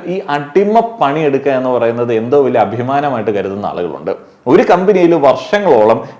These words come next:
ചെറിയൊരു ജോബ് റോളിൽ ചെറിയൊരു സാലറിയിൽ, ഏഹ്, കമ്പനിയുടെ മേധാവി എന്തെങ്കിലും അഡീഷണൽ ആയിട്ട് കൊടുക്കുന്ന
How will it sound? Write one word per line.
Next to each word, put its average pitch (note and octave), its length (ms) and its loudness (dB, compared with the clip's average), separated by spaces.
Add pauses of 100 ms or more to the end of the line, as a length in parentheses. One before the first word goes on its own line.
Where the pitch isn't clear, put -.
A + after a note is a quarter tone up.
(120)
ചെറിയൊരു G#3 440 6 (100)
ജോബ് D3 240 4
റോളിൽ D3+ 260 6 (100)
ചെറിയൊരു E3+ 520 4 (100)
സാലറിയിൽ, B2+ 480 2 (380)
ഏഹ്, C#3+ 200 8
കമ്പനിയുടെ F#3 440 4 (100)
മേധാവി D#3 440 4
എന്തെങ്കിലും C#3+ 380 2
അഡീഷണൽ C#3 340 -2
ആയിട്ട് C#3 180 0
കൊടുക്കുന്ന C3+ 300 0